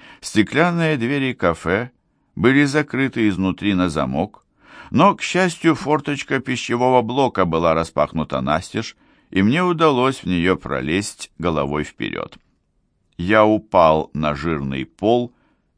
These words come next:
сел и некоторое время прислушивался к тишине. Электрическая плита еще не остыла,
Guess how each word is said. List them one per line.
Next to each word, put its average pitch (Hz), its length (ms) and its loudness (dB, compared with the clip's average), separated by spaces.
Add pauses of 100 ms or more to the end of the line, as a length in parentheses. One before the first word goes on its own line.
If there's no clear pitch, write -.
(220)
сел 80 560 -4 (720)
и 139 180 0
некоторое 127 720 -4
время 110 480 -2
прислушивался 85 880 -6
к 78 60 -20
тишине. 64 540 -10 (960)
Электрическая 135 840 -2
плита 107 400 -4
еще 113 280 -2
не 90 140 0
остыла, 120 640 -2